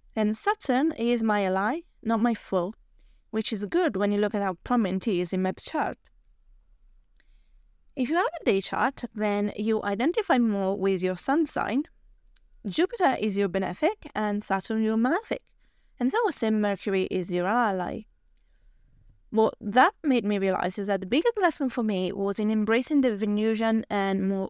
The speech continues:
quote-unquote feminine way of going about things and releasing control. You may have a different lesson to learn, even with the same sect as me, as that's the technical term.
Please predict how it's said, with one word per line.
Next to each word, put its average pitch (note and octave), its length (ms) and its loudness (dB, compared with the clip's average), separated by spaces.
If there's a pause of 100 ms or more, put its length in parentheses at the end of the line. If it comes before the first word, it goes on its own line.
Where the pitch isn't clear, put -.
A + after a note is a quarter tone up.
quote-unquote G3+ 680 0
feminine A#3+ 640 0
way F3 400 -2
of G3 300 -4 (100)
going G3 200 0
about F3+ 280 0
things - 580 -4
and C4 340 0 (220)
releasing B3+ 440 0
control. A#3+ 540 0 (1300)
You G#4 140 2 (120)
may F4+ 80 -2
have B3 140 4
a A3+ 40 2
different G3+ 380 -2
lesson G#3 420 0
to G3+ 100 -4
learn, G3 480 2
even G3+ 400 -2
with F#3+ 260 -2
the G3 100 -4
same F3 280 -4
sect - 340 -6
as E3+ 160 -10
me, E3+ 280 -6 (240)
as F#3+ 260 -2
that's - 280 2
the F3+ 60 -10
technical F#3 400 -4
term. - 360 -8